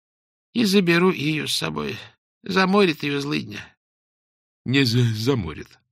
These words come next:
сказал Фандорин и объяснил про закрытие обители. Ладно, идемте.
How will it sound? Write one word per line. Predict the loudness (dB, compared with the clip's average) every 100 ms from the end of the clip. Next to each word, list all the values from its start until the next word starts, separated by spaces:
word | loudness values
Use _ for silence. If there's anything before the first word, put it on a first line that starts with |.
| _
сказал | -10 -8 -8 -12
Фандорин | -14 -2 0 0 -6 _ _ _ _ 0
и | 2
объяснил | 4 2 -2 -4 -6
про | -6 -6 -6 -4
закрытие | -2 -2 -4 -8 -8 -10 -10
обители. | -10 -12 -12 -14 -16 -16 -20 _ _ _ _ _ _ _ 0
Ладно, | 2 2 0
идемте. | -2 -2 -2 -10